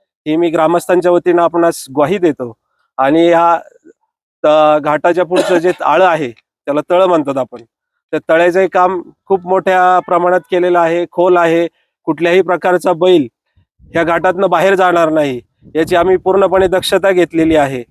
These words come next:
आणि तदनंतर हे सगळं पाहिल्यानंतर या वाडा गावामध्ये प्रथमतः राजू शेठ जवळेकर असतील, वारंगी मामा असतील, निलेश नाना लोखंडे असतील, सचिन शेठ पानवंत असतील,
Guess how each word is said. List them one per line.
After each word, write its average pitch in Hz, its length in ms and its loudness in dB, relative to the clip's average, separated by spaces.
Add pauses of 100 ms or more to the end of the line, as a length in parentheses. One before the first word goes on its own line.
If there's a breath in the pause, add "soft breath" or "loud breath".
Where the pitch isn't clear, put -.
(360)
आणि 156 200 0
तदनंतर 185 760 0 (300)
हे 170 80 -4
सगळं 185 300 0
पाहिल्यानंतर 190 800 0 (720)
या 175 460 2 (300)
वाडा 170 260 2
गावामध्ये 175 680 2
प्रथमतः 175 720 0 (360)
राजू 156 260 2
शेठ 165 180 -2
जवळेकर 165 460 2
असतील, 160 460 -2 (400)
वारंगी 160 320 2
मामा 165 280 2
असतील, 165 460 0 (340)
निलेश 147 360 -2
नाना 165 200 2
लोखंडे 175 460 0
असतील, 156 500 -2 (800)
सचिन 175 400 2
शेठ 175 240 0 (120)
पानवंत 175 360 2
असतील, 156 460 0